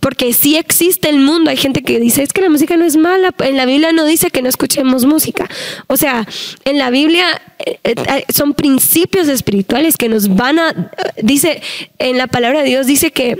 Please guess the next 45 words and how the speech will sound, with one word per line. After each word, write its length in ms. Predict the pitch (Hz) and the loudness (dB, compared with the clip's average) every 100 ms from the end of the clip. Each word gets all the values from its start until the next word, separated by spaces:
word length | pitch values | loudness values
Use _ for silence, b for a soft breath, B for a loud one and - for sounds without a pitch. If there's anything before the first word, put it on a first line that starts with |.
| - | 2
no 260 | 247 254 | 2 2
todo 360 | 269 - 302 339 | 0 -2 0 2
nos, 320 | 320 294 - | 2 2 0
no, 360 | - 240 226 220 | 2 2 2 0
todo 360 | - - 311 370 | -4 -2 0 2
nos 160 | 311 | 2
es 160 | 311 277 | 2 2
lícito, 360 | 311 339 - | 2 0 -2
pero 220 | - 226 220 | -2 0 2
no 200 | 226 247 | 0 0
todo 280 | - 285 294 | -2 0 2
nos 160 | 294 | 0
conviene. 580 | - 214 208 254 349 214 B B - | 0 0 2 2 2 0 B B -2
Y 80 | |
hay, 140 | 269 294 - - - | 0 0 -2 -6 -4
o 80 | 269 | -2
sea, 120 | 277 | 0
hay 80 | 254 | 2
muchas 400 | 285 339 339 320 | 2 2 0 -2
cosas 320 | - 320 359 | 0 0 0
que 240 | 311 254 220 B B | 0 -2 -4 B B
como 240 | - 269 254 | -4 -2 0
cristianos, 640 | 247 226 - 269 302 349 | 0 0 0 0 2 2
si 140 | - 294 | 2 2
de 100 | 262 | 2
verdad 360 | 233 208 240 | 0 0 0
amamos 240 | 294 311 330 | 2 2 0
al 100 | 294 | 0
Señor, 360 | - 220 240 | 0 0 0
tenemos 480 | 302 262 240 254 294 | 0 -2 0 0 -2
que 140 | - 226 | -2 0
ir 140 | 220 | 0
dejando, 560 | 240 - 311 359 233 202 B B - | -2 -2 2 2 2 -2 B B -4
porque 380 | 262 - 254 - | -2 -2 -4 -2
la 160 | 269 262 | 0 2
amistad 460 | 254 233 - 285 311 | 2 0 0 -2 0
con 180 | 370 | 0
el 140 | 320 233 | 2 2
mundo 280 | 254 330 320 | 2 4 2
es 120 | 277 | 2
enemistad 640 | 302 294 233 185 - 254 | 2 2 2 0 -2 -4
contra 380 | - 285 214 202 | 0 0 0 0
Dios. 440 | 208 302 427 - B B B - | 0 0 0 -2 B B B 0
Y 200 | 285 - | 0 2
nosotros... 600 | 269 262 277 330 330 - | 2 2 -2 0 -2 -2